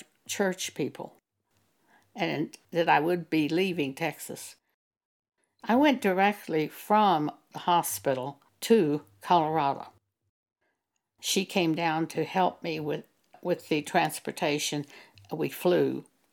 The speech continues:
to Colorado from Lubbock, Texas. One of the, I put the house up for sale while I was still in Texas, and one of our church members who knew what I'd heard from God came to me and said,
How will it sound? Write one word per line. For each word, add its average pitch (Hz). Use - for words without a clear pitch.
to 160
Colorado 143
from 151
Lubbock, 147
Texas. -
One 285
of 208
the, 165
I 185
put 311
the -
house 254
up 151
for 147
sale 175
while 190
I 160
was 151
still 175
in 143
Texas, -
and 180
one 277
of 370
our 185
church 269
members 147
who 233
knew 302
what 190
I'd 175
heard 240
from -
God -
came 208
to 185
me 202
and 175
said, -